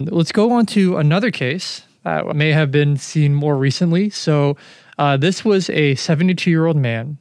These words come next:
who came in because he had temporal flashes in the right eye. He was found to be twenty twenty in both eyes. This time it was seen as a fellow, so he had no relative afferent pupillary defect on multiple checks by the physician.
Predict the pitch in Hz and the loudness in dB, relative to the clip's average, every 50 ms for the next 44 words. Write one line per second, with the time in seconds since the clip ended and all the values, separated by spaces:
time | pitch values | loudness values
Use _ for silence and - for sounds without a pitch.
0 | _ _ _ 156 147 147 147 147 143 - - - 180 - - - 175 175 165 160 | _ _ _ 0 2 2 2 0 -2 -4 -6 -10 -14 -6 -2 0 0 2 2 2
1 | 151 151 151 151 151 - - 143 143 143 127 131 139 135 127 - - - 165 180 | 2 0 0 0 0 0 0 0 0 0 0 0 -2 -2 -4 -6 -4 -2 0 0
2 | 196 - - 226 226 226 226 - - - 151 139 139 123 - - 151 139 135 - | 0 0 0 0 0 0 0 -2 -2 0 0 2 2 0 0 0 0 0 0 -2
3 | - 143 135 131 127 127 127 127 147 156 135 127 135 143 151 156 - - - - | -2 0 0 2 2 0 0 -2 -2 -4 -2 0 0 0 0 -2 -4 -8 -10 -6
4 | 156 131 123 120 117 - - 156 - _ - - - - - _ - - - - | -2 0 0 2 0 0 -2 -4 -8 _ -16 -20 -20 -20 -20 _ -14 -8 -6 -4
5 | - - 180 175 170 170 165 151 135 - - - 160 156 151 156 147 131 - 156 | -2 0 2 2 4 4 2 2 0 0 0 0 2 2 2 2 0 0 0 0
6 | 156 156 147 147 143 147 156 151 139 143 156 156 - 127 123 123 131 156 160 - | 0 2 2 0 2 2 2 0 0 0 -2 -2 -2 -2 -2 -2 -2 -4 -6 -8
7 | - _ _ _ _ _ _ _ _ _ - 208 160 151 - - 156 143 143 165 | -14 _ _ _ _ _ _ _ _ _ -2 0 0 0 2 2 2 2 2 2
8 | 170 160 147 151 143 139 131 - - - - - 170 151 143 131 - 131 - 143 | 0 2 2 2 0 0 -2 -6 -10 -10 -4 0 0 2 2 2 0 0 0 2
9 | 135 147 151 - 165 143 131 147 151 147 139 131 139 147 156 170 180 196 226 214 | 2 2 2 0 0 0 2 2 2 0 0 0 0 2 2 2 2 0 0 0
10 | 185 165 151 151 - 156 135 - 135 135 131 - 156 135 131 - 139 131 - - | 0 2 2 2 2 0 0 0 0 -2 0 0 0 0 0 0 -2 -2 -2 0
11 | 135 131 127 120 110 127 127 123 - 147 160 165 - _ - - - - - - | 0 0 0 0 0 -2 -2 -2 -2 -4 -4 -4 -8 _ -20 -20 -20 -8 -4 0
12 | 165 151 156 156 - - 151 135 - 147 143 143 - - _ - 131 123 135 143 | 0 2 0 0 0 0 -2 0 0 0 -2 -2 -4 -8 _ -4 -2 0 0 0
13 | 135 - 123 113 113 110 - - 147 160 170 | 0 -2 -4 -4 -2 -4 -4 -6 -6 -8 -8